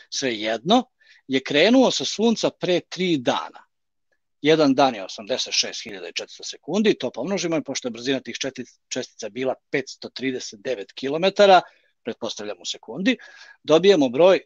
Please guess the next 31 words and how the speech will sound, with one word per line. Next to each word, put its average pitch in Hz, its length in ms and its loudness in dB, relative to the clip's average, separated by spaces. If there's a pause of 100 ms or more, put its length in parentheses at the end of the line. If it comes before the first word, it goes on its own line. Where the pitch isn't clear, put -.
sto 214 300 2
trideset 156 520 -4
devet 170 480 2
miliona 156 380 -4
sedamsto 151 500 -4
osam 135 260 -6 (140)
hiljada 127 380 -4 (300)
kilometara, 120 760 -6 (560)
<clears throat> 165 500 0
jel, 120 200 -6
kao 110 240 -6
udaljenost 104 560 -12 (140)
sunca 107 440 -12
od, 110 180 -12
e, - 1080 -14
zemlje. 117 400 -2
To 190 180 6
je 185 120 4 (100)
egzaktno. 135 800 0 (300)
Nekada 143 460 2
one 131 280 0
idu 107 160 -14
sporije, 220 640 4 (460)
a 175 160 8
duže. 139 400 0 (440)
Nekad 147 340 2
one 139 160 4
stignu 131 320 -4
za - 120 -10
šest 202 400 4
dana, 220 400 6